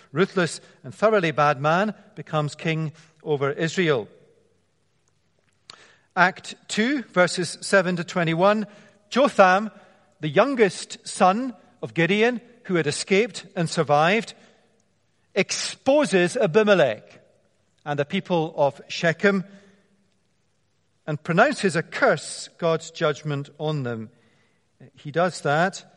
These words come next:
by telling a strange little fable about trees in a forest, choosing which tree will be king. We'll come back to that later on. So that is Act two. Act one is Abimelech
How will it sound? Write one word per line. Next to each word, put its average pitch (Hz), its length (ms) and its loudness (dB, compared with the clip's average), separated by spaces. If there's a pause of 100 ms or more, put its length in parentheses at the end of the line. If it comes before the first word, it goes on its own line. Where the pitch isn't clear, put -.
(240)
by 135 120 -6
telling 143 340 -4
a 117 60 -8
strange 151 680 -6
little 127 280 -8
fable 170 520 -4 (380)
about 127 420 -4 (120)
trees 165 640 -8
in 127 120 -10
a 120 60 -8
forest, 156 720 -4
choosing 147 500 -10
which - 380 -14
tree 180 440 -10
will 151 200 -8
be - 120 -12
king. 254 400 -2 (300)
We'll 156 100 -18
come 135 200 -10
back 143 220 -4
to 151 100 -12
that 135 280 -6
later 139 320 -6
on. 196 340 0 (380)
So - 120 -8
that 277 180 6
is 214 140 0
Act 214 440 0
two. 143 400 -4 (540)
Act 180 240 0
one 196 240 6
is 160 140 -2
Abimelech 190 580 4